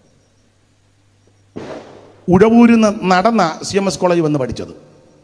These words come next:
നമുക്ക് വണ്ടി മൂന്നെണ്ണം ഉണ്ട്, കൊച്ചുങ്ങൾ എന്ത് ചെയ്താ വണ്ടിയിലും കയറുകയില്ല, പഠിക്കാനും പോവുകയില്ല. ഇതിലേ കയറുമ്പോ അവൻ അതിലേ കൂടെ ഇറങ്ങി ജ-, ജ-,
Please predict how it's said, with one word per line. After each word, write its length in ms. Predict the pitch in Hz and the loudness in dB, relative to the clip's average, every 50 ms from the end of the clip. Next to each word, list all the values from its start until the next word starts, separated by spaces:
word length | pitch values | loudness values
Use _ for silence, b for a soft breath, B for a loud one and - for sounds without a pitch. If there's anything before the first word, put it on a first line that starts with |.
| _ _ _ _ _ _ _ _ _ _ _ _ _ _ _ _ _ _ _ _ _ _ _ _ _ _ _ _ _ _ _ _ _ _ _ _ _ _ _ _ _ _ _ _ _ _ _ _ _ _ _ _ _ _ _ _ _ _ _ _ _ _ _ _ _ _ _ _ _ _ _ _ _ _ _ _ _ _ _ _ | _ _ _ _ _ _ _ _ _ _ _ _ _ _ _ _ _ _ _ _ _ _ _ _ _ _ _ _ _ _ _ _ _ _ _ _ _ _ _ _ _ _ _ _ _ _ _ _ _ _ _ _ _ _ _ _ _ _ _ _ _ _ _ _ _ _ _ _ _ _ _ _ _ _ _ _ _ _ _ _
നമുക്ക് 240 | - 165 196 196 185 | -2 -2 0 0 0
വണ്ടി 340 | 190 170 175 185 220 214 226 | 0 0 0 0 2 0 0
മൂന്നെണ്ണം 540 | 196 185 185 214 262 294 262 226 202 196 185 | 0 2 2 2 4 4 2 2 2 0 0
ഉണ്ട്, 140 | 175 165 170 | 0 -2 -2
കൊച്ചുങ്ങൾ 320 | 170 175 156 190 180 180 180 | -2 -2 -2 -2 -2 -2 -2
എന്ത് 140 | 180 185 196 | -2 0 0
ചെയ്താ 200 | 185 180 180 175 | 0 0 0 0
വണ്ടിയിലും 360 | 175 175 180 214 220 214 190 | -2 -2 0 0 0 0 0
കയറുകയില്ല, 320 | 175 175 175 170 - 175 | 0 0 0 0 0 0
പഠിക്കാനും 360 | 160 165 156 156 165 151 143 120 | 0 -2 -2 -2 -2 -4 -2 -4
പോവുകയില്ല. 360 | 110 101 95 87 76 73 69 71 - - - - _ _ _ _ _ _ _ _ _ | -4 -4 -4 -6 -6 -10 -12 -14 -18 -20 -20 -20 _ _ _ _ _ _ _ _ _
ഇതിലേ 200 | - 156 180 185 190 | -4 -2 0 0 2
കയറുമ്പോ 280 | 175 175 175 175 170 165 | 2 0 0 0 -2 -2
അവൻ 120 | 170 165 165 | -2 -2 -2
അതിലേ 200 | 160 165 170 170 | -2 -2 -2 -4
കൂടെ 160 | 165 156 156 | -2 -2 -2
ഇറങ്ങി 180 | 151 156 156 | 0 0 -2
ജ-, 140 | 147 143 131 - | -2 -4 -6 -8
ജ-, 80 | - | -10